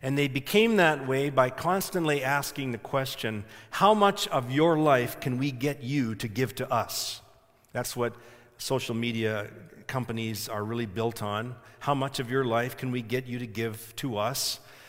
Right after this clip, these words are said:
This comes from a Net-, Netflix, uh, documentary recently released called The Social Dilemma. Remember that the technology that connects us,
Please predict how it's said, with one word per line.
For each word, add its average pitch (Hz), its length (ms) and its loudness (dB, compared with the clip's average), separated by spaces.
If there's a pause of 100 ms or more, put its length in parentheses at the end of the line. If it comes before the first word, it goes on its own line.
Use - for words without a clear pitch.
(200)
This - 100 -10
comes 131 280 0
from 123 300 0
a 113 80 2
Net-, 127 420 -6
Netflix, 131 720 -6
uh, 110 260 2 (460)
documentary 123 760 0
recently 113 420 -4
released 113 500 -2
called 110 300 -2
The 104 80 -4
Social 120 500 -2
Dilemma. 107 600 0 (1200)
Remember 139 300 4
that 120 180 -2
the 123 60 -6
technology 135 1040 0 (300)
that 123 180 -4
connects 131 520 -4
us, 104 580 -2